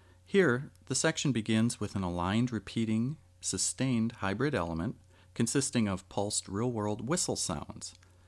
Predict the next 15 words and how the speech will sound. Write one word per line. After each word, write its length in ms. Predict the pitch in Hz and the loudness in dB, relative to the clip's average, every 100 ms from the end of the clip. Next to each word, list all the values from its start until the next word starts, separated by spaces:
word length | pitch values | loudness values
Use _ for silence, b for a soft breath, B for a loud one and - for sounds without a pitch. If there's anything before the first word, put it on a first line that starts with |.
| b - | b 0
Then, 440 | 123 151 156 151 - | 2 4 2 -2 -6
as 180 | 113 104 | -4 -2
a 60 | 98 | -2
closing 600 | - 131 143 147 143 139 | -2 2 4 4 2 0
cadential 580 | 131 117 113 120 123 117 | -2 -2 0 -2 -4 -6
gesture, 640 | 107 87 - - 85 87 b b b b b - | -4 -4 -4 -6 -10 -10 b b b b b -6
a 60 | 98 | 0
musical, 680 | 113 143 151 151 151 147 - - - - | 2 2 0 0 -2 -4 -16 -20 -16 -10
aligned, 580 | 90 92 98 120 131 127 | -4 -2 0 2 0 -4
non-repeating 800 | 104 98 127 143 139 120 120 117 | -4 -2 0 -2 -4 -2 0 0
whistle 280 | 101 - 95 | -2 -2 -4
gesture 500 | - 85 - 87 90 | -6 -6 -6 -6 -8
concludes 680 | - 95 - 113 113 110 - | -6 -8 -4 -2 -2 -2 -4
the 100 | - | -4
short 380 | - - 104 | -4 -2 -4